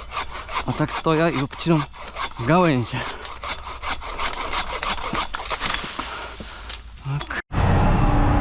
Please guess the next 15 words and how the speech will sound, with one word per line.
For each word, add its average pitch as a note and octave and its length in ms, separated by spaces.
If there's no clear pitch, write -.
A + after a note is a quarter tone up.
No G#3+ 120
i B3+ 60
jedziemy. A3+ 640
Został G#3 340
mi G#3 200
ostatnie G3 600
dwa G3 180
kawałki G3 480
w - 140
sumie, F#3 320
ale F#3 260
chyba F#3 240
nie F3+ 120
zdążę F3+ 380
doorać. F#3 480